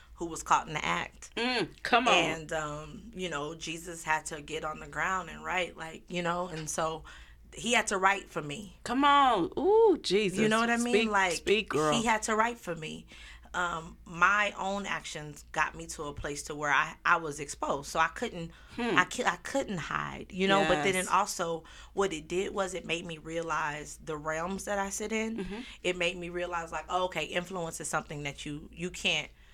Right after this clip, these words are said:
Speaker 1: And now I see it in my children. I see it in my daughter. I see it in my
Speaker 2: Yes.
Speaker 1: son, you know? Um, it's, it's a realm, and it's a, it's something that I'm anointed to do in a
Speaker 2: Mm-hmm,
Speaker 1: sense. I'm
Speaker 2: mm-hmm.
Speaker 1: called to the realm of influence.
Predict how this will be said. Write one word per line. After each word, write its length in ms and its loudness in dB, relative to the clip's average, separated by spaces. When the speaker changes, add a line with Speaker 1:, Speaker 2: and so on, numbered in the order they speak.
Speaker 1:
And 80 0
now 160 8
I 80 2
see 200 -2
it 40 -2
in 100 -2
my 100 -4
children. 440 -4
I 60 -6
see 160 -10
it 80 -8
in 80 -10
my 120 -6
daughter. 340 -2
I 60 -8
see 160 -6
it 60 -2
in 100 -4
my 80 0
Speaker 2:
Yes. 100 -4
Speaker 1:
son, 380 -2
you 120 -4
know? 240 -4
Um, 180 -6
it's, 180 -6
it's 240 -8
a 80 -4
realm, 380 0
and 120 -8
it's 180 -10
a, 100 -8
it's 140 -12
something 280 -4
that 160 -6
I'm 240 -10
anointed 580 -8
to 120 -2
do 240 -2
in 100 2
a 60 2
Speaker 2:
Mm-hmm, 140 -4
Speaker 1:
sense. 240 0
I'm 120 0
Speaker 2:
mm-hmm. 100 -8
Speaker 1:
called 340 2
to 80 -8
the 100 -6
realm 220 2
of 60 -4
influence. 560 -2